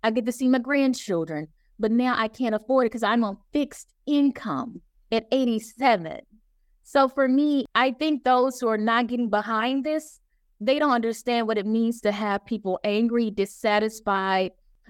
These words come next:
I don't think they understand what this will mean for them. Because if I have to unenroll twenty-two million, I have to deal with the internet service providers, I have to deal with the, the technical skills, like, all the things you have to do to sign people up, now I have to walk that back.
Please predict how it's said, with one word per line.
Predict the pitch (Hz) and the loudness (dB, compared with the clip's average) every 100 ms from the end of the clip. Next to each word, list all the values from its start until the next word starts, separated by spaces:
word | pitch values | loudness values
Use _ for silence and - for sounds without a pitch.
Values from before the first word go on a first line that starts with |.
| _ - | _ 2
I | 285 | 4
don't | 277 | 4
think | 254 | 2
they | 233 226 | 2 2
understand | 196 196 196 180 | 2 -2 -2 -2
what | 180 | -2
this | 185 - | -2 -4
will | 175 | -6
mean | 170 175 170 | -4 -4 -6
for | 170 156 | -6 -8
them. | 156 160 - 214 - _ _ _ _ _ _ _ - | -4 -6 -6 -8 -16 _ _ _ _ _ _ _ -8
Because | 214 247 202 202 | -2 2 2 2
if | 214 233 | 0 0
I | 277 | 2
have | 277 | 2
to | 262 | 2
unenroll | 247 240 226 220 | 0 2 0 0
twenty-two | - 233 240 277 | -2 -4 -2 0
million, | 226 190 185 170 170 | 0 0 -2 -4 -2
I | |
have | 190 214 | -2 -2
to | |
deal | 208 233 | 0 2
with | 247 | 2
the | 247 | 0
internet | 226 226 233 | -2 -2 -2
service | 220 214 | -4 -4
providers, | 226 202 170 175 - _ - | -4 -2 0 -2 -4 _ -2
I | |
have | 214 | 0
to | 214 | 0
deal | 220 240 | 0 0
with | 247 247 | 0 0
the, | 214 190 | 0 0
the | 196 208 | -4 -6
technical | - 247 254 247 240 | 0 -2 0 0 -2
skills, | - 233 220 214 | -2 0 0 0
like, | 190 - | 0 2
all | 254 | 2
the | 320 | 2
things | 302 | 0
you | 277 | 0
have | 247 | 0
to | |
do | 233 | -2
to | 220 | -2
sign | 220 262 | 0 0
people | 285 320 | 0 2
up, | 349 - _ - | 2 0 _ -2
now | 220 | 0
I | |
have | - | 2
to | 170 | 2
walk | 180 214 | 0 0
that | 190 160 | -4 -6
back. | - 170 330 | -6 -4 -4